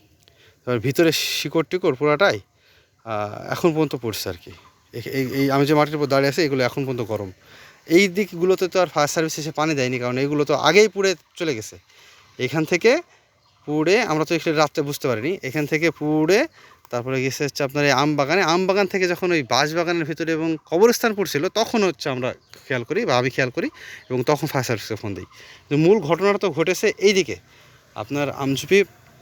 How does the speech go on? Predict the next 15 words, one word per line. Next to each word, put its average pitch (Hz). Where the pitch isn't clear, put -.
উত্তরপাড়ার 165
যে 165
কবরস্থান, 180
কবরস্থান 147
থেকে 180
জুগিন্দার 180
যে 160
রাস্তা, 240
সেই 185
রাস্তার 175
ওখান 214
থেকে 226
মূল 160
আগুনটা 135
ধরেছে। 107